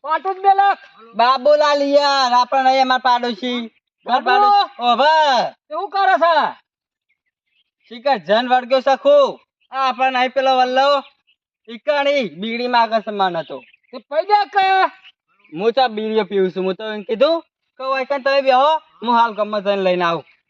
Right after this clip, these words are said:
Speaker 2: હા, હું તો જીવ બચાવીને આઠો મારો હોવ.
Speaker 1: તું હું યાર બોલ બોલ કરીશ, કોઈ સમજણ પડતી નહીં.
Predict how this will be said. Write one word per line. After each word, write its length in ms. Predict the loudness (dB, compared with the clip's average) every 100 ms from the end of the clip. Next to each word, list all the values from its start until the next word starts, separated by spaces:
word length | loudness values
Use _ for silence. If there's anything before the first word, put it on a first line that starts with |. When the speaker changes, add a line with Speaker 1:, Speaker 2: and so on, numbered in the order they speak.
| _
Speaker 2:
હા, 100 | -6
હું 160 | -4 0
તો 120 | -2
જીવ 200 | -2 0
બચાવીને 400 | 0 0 0 0
આઠો 220 | 0 0
મારો 240 | 2 2
હોવ. 500 | 2 2 2 2 0 -4 -20 _ _ _ _ _ _ _ _ _ _ _ _ _ _ _ _ _ _ _ _
Speaker 1:
તું 120 | -6
હું 180 | -2 0
યાર 260 | 4 2 2
બોલ 260 | 2 2
બોલ 220 | 4 2 2
કરીશ, 320 | 0 0 0
કોઈ 140 | 0
સમજણ 360 | 0 -2 0 -2
પડતી 300 | -2 -10 -4
નહીં. 380 | 0 4 4